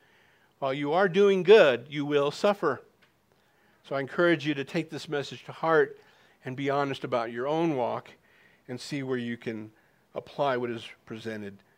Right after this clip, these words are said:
today. So let's begin with, with point number one. What does Asaph say about envy?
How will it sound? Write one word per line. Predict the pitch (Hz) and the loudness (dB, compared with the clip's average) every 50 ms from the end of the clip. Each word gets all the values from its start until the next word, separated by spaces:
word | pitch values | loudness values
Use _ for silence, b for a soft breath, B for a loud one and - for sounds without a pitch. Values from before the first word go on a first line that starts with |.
| _ _ _ _ _ | _ _ _ _ _
today. | - - 123 127 117 | -12 -4 -2 -2 -2
So | 110 - 160 | 0 0 -2
let's | 180 185 | -2 -2
begin | - 208 185 208 208 202 | -2 2 6 8 8 8
with, | 185 170 151 - | 8 6 4 2
with | - 156 156 - | -6 -8 -8 -6
point | - - 170 175 170 - | -4 -2 -2 -2 -2 0
number | 151 160 156 143 135 | -2 -2 0 0 -2
one. | 135 135 143 147 143 135 123 117 120 120 117 _ _ _ _ _ _ _ _ _ _ _ _ _ _ _ _ _ _ _ _ _ _ _ _ _ _ _ _ _ - | -4 -4 -6 -4 -2 -2 -2 -4 -6 -8 -12 _ _ _ _ _ _ _ _ _ _ _ _ _ _ _ _ _ _ _ _ _ _ _ _ _ _ _ _ _ 2
What | 160 175 190 170 | 2 2 2 4
does | 170 190 175 170 165 151 131 - - - - | 6 6 8 8 6 4 2 -4 -14 -12 -6
Asaph | - 143 160 147 - - 131 117 113 113 - | -2 -2 -2 -2 -2 -2 -2 -2 -2 -4 -8
say | - - - 165 151 147 131 117 107 107 104 110 - b b b b b b - | -10 -4 -2 0 2 2 2 0 0 -2 -6 -10 -14 b b b b b b -8
about | 123 117 120 117 107 104 113 117 - _ - | -8 -4 -2 -2 -2 -2 -4 -6 -6 _ 2
envy? | 170 214 220 202 190 151 139 117 95 - - | 2 4 4 4 2 -2 -4 -8 -8 -10 -18